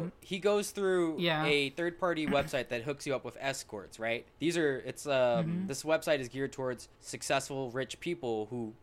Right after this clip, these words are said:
Speaker 2: don't wanna waste time on finding dates and stuff. They just want a young, pretty person. You know, they want sugar babies. That's what they want, and they're gonna be sugar daddies or sugar mamas.
Speaker 1: Actually, you know what? I think there is a solution to this.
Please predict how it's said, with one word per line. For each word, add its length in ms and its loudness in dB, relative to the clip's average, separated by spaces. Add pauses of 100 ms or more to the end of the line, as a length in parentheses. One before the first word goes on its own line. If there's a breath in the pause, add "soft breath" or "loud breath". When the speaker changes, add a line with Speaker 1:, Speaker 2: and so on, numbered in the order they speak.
Speaker 2:
don't 160 0
wanna 200 2
waste 300 -2
time 400 0
on 240 -2
finding 380 0
dates 260 0
and 80 -18
stuff. 160 -8
They 120 -2
just 220 -6
want 280 0 (160)
a 80 2
young, 340 0
pretty 300 -4
person. 560 -6 (160)
You 80 -6
know, 120 -4
they 120 -2
want 320 -2
sugar 260 0
babies. 640 -2 (100)
That's 320 -8
what 160 -2
they 80 0
want, 340 -2
and 140 -8
they're 160 -2
gonna 140 -4
be 80 -6
sugar 240 -4
daddies 380 2
or 60 -8
sugar 240 -6
mamas. 460 -4 (260 soft breath)
Speaker 1:
Actually, 320 4
you 140 4
know 160 4
what? 300 0 (160)
I 120 6
think 240 4
there 140 6
is 140 6
a 40 2
solution 440 -4
to 80 -2
this. 460 -6